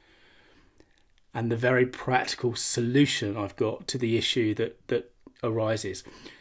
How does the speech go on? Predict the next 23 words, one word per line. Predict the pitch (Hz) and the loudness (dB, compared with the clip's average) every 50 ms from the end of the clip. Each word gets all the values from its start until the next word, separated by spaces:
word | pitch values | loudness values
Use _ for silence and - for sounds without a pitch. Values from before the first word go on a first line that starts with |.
| - - - - - | -20 -20 -10 -2 2
And | 139 151 | 4 6
the, | 143 143 - - - - - _ - | 4 4 2 -6 -20 -20 -16 _ 4
this | 196 185 - 190 | 4 6 6 4
is, | 147 - | -2 4
this | - 185 185 185 - | 6 6 6 6 4
is | 160 - | -2 -2
the | 151 | -2
problem. | 127 - - 120 107 107 90 87 87 - - _ _ _ _ _ _ _ _ _ _ _ _ _ _ _ _ _ _ _ _ _ _ _ - - _ _ _ _ _ _ _ _ _ _ _ _ _ _ _ - | -4 -2 -2 -4 -4 -4 -6 -8 -10 -12 -16 _ _ _ _ _ _ _ _ _ _ _ _ _ _ _ _ _ _ _ _ _ _ _ -20 -20 _ _ _ _ _ _ _ _ _ _ _ _ _ _ _ -4
I've | 120 131 | 0 2
just | 143 143 - - | 2 2 2 4
been | 143 135 143 139 | 4 4 4 2
paid | - - 120 110 107 101 107 | 0 -2 -2 -2 -2 -2 -4
a | 107 - _ - | -6 -10 _ 2
big | 170 175 165 151 139 135 | 4 4 4 4 0 -2
wad | 131 127 135 127 123 123 - | -2 0 2 2 2 2 0
of | 127 107 104 | -2 -2 -2
money | 120 117 113 110 98 90 95 101 104 - _ _ _ _ _ _ _ _ _ _ 131 | -2 -2 -2 -2 -4 -6 -8 -10 -12 -14 _ _ _ _ _ _ _ _ _ _ -6
that | 120 123 | -4 -2
I | 117 107 104 | -2 0 -2
haven't | - - - 113 110 104 101 - | -2 -2 -2 -2 -2 -4 -6 -8
earned. | 113 104 101 95 92 92 - - - _ _ _ _ _ _ _ _ _ _ _ _ _ _ _ _ _ _ _ _ _ _ _ _ _ - _ _ _ _ _ - | -10 -10 -8 -8 -10 -10 -12 -16 -20 _ _ _ _ _ _ _ _ _ _ _ _ _ _ _ _ _ _ _ _ _ _ _ _ _ -20 _ _ _ _ _ -10
Yeah. | 101 92 101 160 190 - _ | -8 -8 -8 -8 -10 -12 _
Now, | 127 127 117 104 98 - | -6 -4 -4 -4 -6 -8